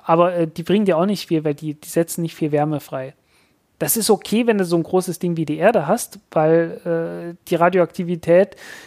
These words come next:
setzt genug Wärme frei, dass das Erdinnere schön heiß bleibt, aber die Erde ist halt sehr, sehr groß, hat sehr, sehr viel Masse für relativ wenig Oberfläche und dadurch geht relativ wenig, äh, Wärme verloren.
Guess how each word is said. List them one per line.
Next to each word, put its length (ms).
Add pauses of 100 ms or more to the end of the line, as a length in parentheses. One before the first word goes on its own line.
(100)
setzt 320
genug 320
Wärme 260
frei, 280
dass 280
das 320
Erdinnere 680 (100)
schön 300
heiß 200
bleibt, 420 (120)
aber 320 (420)
die 100
Erde 220
ist 120
halt 140
sehr, 160
sehr 180
groß, 420
hat 100
sehr, 160
sehr 140
viel 180
Masse 560
für 240
relativ 460
wenig 320
Oberfläche 640 (360)
und 160
dadurch 260
geht 160
relativ 340
wenig, 380
äh, 320
Wärme 240
verloren. 420